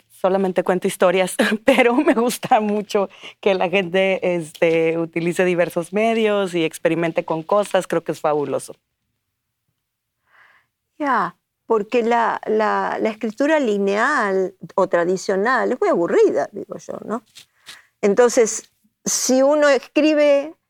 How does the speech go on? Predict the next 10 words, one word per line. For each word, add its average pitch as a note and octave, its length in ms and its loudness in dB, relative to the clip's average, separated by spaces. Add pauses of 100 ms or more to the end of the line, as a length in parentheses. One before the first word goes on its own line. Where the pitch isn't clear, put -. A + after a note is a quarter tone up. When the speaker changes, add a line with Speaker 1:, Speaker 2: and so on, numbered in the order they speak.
(1160)
Speaker 2:
si A#3 120 0
uno C4+ 120 4
es C4 140 0
un A3+ 100 2
escritor A3 400 0
de A#3 100 0
ficción A3 460 0
o F#3 120 0
un F#3+ 140 -2
poeta, A#3+ 560 0